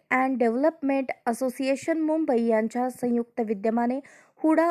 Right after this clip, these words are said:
असोसिएशन व्याख्यानमाला दोन हजार तेवीस चोवीस अंतर्गत आयोजित व्याख्यानाचे सहावे पुष्प डॉक्टर देवधर यांनी गुंफले. राष्ट्राची एकात्मता व सुरक्षिततेसाठी संरक्षण तंत्रज्ञानातील आत्मनिर्भर भारतचे योगदान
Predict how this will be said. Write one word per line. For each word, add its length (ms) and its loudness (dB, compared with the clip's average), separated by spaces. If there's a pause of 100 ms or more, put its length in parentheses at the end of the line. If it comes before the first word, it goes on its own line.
असोसिएशन 720 -2
व्याख्यानमाला 760 -4
दोन 260 0
हजार 360 0 (420)
तेवीस 360 0
चोवीस 300 -2 (100)
अंतर्गत 680 -2
आयोजित 520 0 (640)
व्याख्यानाचे 800 2
सहावे 500 0
पुष्प 380 -4
डॉक्टर 420 -2
देवधर 480 -2
यांनी 340 -2
गुंफले. 460 -6 (560)
राष्ट्राची 480 4
एकात्मता 580 -2
व 120 -2
सुरक्षिततेसाठी 1000 -4
संरक्षण 760 -2
तंत्रज्ञानातील 840 -4 (100)
आत्मनिर्भर 720 -4
भारतचे 480 -4
योगदान 500 -4